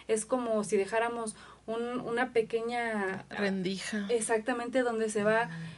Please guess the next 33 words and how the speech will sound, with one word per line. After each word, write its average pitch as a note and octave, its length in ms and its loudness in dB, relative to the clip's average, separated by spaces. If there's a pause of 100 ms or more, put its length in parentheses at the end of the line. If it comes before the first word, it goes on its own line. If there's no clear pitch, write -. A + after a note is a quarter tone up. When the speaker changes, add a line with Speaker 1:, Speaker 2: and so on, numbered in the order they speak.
(100)
Speaker 1:
este, G#3+ 380 2
nuestra, F3+ 920 2
toda A#3+ 220 4
nuestra A3 320 -2
energía, G3+ 480 2
y A#3+ 100 0
es, - 140 -8 (100)
es G#3+ 320 2
la G#3+ 160 4
de G#3 80 0
un B3+ 140 2
año, G4 200 2
y F#4 40 4
la D4+ 160 6
de D4 80 4
otro, F#4+ 240 4
y F4 40 6
la D#4+ 140 6
de D#4 80 2
otro, F4+ 220 2
y - 20 0
la D#4+ 120 4
de D4+ 120 0
otro. E4+ 200 -2
Entonces, D4+ 380 -2 (340)
ahí C4 120 0
se D4 120 2
nos C4 200 4
va B3+ 60 2
yendo C4 320 2
mucha C4 280 0
energía. B3 480 2 (960)
Ahora, C4+ 400 10